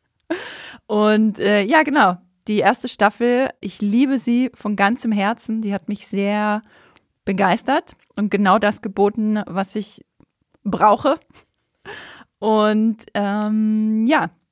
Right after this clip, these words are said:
jetzt kam wirklich jedes Jahr eine neue Staffel, was ja auch sehr selten ist im Streaming-Zeitalter, bei Amazon Prime Video und, äh, hat sich dort zu einer der größten und beliebtesten Serien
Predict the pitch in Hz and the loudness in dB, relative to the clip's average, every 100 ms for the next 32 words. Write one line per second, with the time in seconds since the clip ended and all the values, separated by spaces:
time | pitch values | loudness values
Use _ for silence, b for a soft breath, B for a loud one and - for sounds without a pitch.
0 | - 202 190 - 208 190 196 208 226 202 | -4 -2 -2 -2 0 0 0 0 -2 -4
1 | 220 180 196 277 - 214 175 214 208 196 | -6 -2 0 0 0 0 2 0 0 0
2 | 196 185 226 269 190 190 175 185 - 190 | -2 -2 0 0 -2 -2 -4 -6 -6 -4
3 | 185 196 220 220 220 - - 233 247 - | -4 -4 -4 -6 -8 -8 -4 -2 -2 -2
4 | 220 - 214 240 302 - B B - 185 | -4 -2 -4 -2 -4 -4 B B 0 2
5 | 190 196 196 196 233 233 233 233 214 214 | 2 0 0 0 -2 -2 -4 0 0 0
6 | 214 240 294 392 B B B B - 214 | 0 0 0 -2 B B B B -2 2
7 | 214 220 226 226 - - 214 214 214 - | 4 4 2 0 -4 -4 0 0 -2 -4
8 | 220 202 190 - - 170 175 202 220 - | -4 2 2 0 -4 -2 0 -2 -4 -4
9 | 214 233 220 226 214 220 233 - - 226 | -4 -4 -4 -4 -4 -4 -6 -6 -2 0
10 | 226 226 233 - 214 233 196 190 208 | 2 0 -2 0 0 0 0 0 0